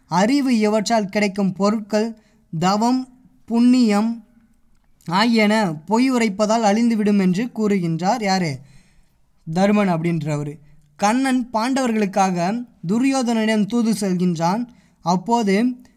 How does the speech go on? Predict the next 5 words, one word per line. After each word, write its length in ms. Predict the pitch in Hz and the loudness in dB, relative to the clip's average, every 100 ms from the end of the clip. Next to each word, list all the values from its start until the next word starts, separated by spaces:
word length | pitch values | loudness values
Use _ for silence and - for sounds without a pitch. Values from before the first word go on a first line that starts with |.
| _ | _
விதுரனின் 580 | 170 220 285 262 240 233 | -2 0 2 2 2 2
மாளிகையில் 580 | 202 202 214 208 202 220 | 2 2 2 0 0 0
தங்குகின்றான். 680 | 208 196 196 185 160 156 151 - - - | 0 0 0 0 -2 -4 -6 -10 -20 -6
அதற்கான 500 | 180 214 214 208 196 | -2 0 0 0 0
காரணத்தை 800 | 202 226 247 220 196 190 233 | 0 2 2 -2 -2 -2 -4